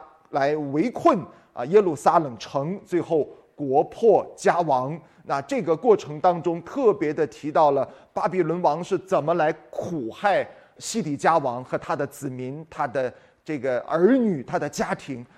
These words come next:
可以说最后，啊，这一位的末代的君王西底家王，因为他不顺服神、不听从神的旨意啊，他的下场结局是非常凄惨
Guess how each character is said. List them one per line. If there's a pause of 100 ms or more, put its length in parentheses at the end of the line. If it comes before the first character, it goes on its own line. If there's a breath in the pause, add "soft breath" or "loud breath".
(160 soft breath)
可
以
说
最
后， (220 loud breath)
啊，
这
一
位
的
末
代
的
君
王
西
底
家
王，
因
为
他 (320 loud breath)
不
顺
服
神、
不
听
从
神
的
旨
意
啊， (360 soft breath)
他
的 (340)
下
场
结
局
是
非
常
凄
惨